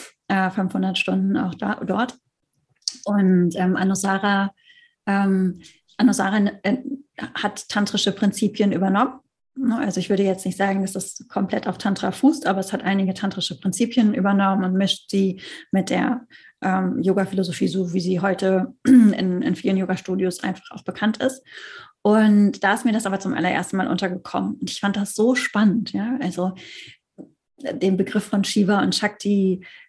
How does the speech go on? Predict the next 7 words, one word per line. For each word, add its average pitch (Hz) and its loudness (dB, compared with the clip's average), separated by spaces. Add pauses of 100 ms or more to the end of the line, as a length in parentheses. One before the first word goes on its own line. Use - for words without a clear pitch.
ähm, 185 0 (320)
also 190 0 (340)
Ener-, 196 2
von 185 -2
Energie 202 4
im 190 2
Raum 196 4